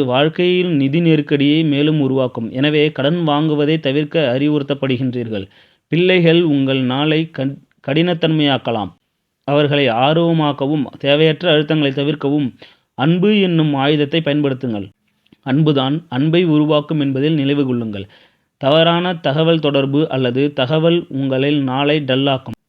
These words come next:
அலுவலகத்தில் இதுவரை நீங்கள் யாருடன் பேச வேண்டுமென முயற்சி செய்தீர்களோ, அவரிடம் பேசும் நல்ல வாய்ப்பு இன்றைக்கு கிடைக்கும். பணம், அன்பு, குடும்பம் ஆகியவற்றிலிருந்து விலகி,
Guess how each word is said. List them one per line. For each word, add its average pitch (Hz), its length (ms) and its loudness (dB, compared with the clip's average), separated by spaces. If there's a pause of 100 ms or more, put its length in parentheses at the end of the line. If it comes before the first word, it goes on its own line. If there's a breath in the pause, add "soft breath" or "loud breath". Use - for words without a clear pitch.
(300)
அலுவலகத்தில் 143 720 0
இதுவரை 135 460 0
நீங்கள் 143 380 0
யாருடன் 151 600 0
பேச 160 340 -2
வேண்டுமென 143 520 -2 (220)
முயற்சி 147 320 -6
செய்தீர்களோ, 131 500 -2 (500 soft breath)
அவரிடம் 139 560 0
பேசும் 143 420 -2
நல்ல 143 340 -2
வாய்ப்பு 139 380 0
இன்றைக்கு 127 360 -4
கிடைக்கும். 113 400 -8 (440 soft breath)
பணம், 170 420 0
அன்பு, 151 460 0
குடும்பம் 143 520 -2 (160)
ஆகியவற்றிலிருந்து 139 800 -2
விலகி, 143 380 0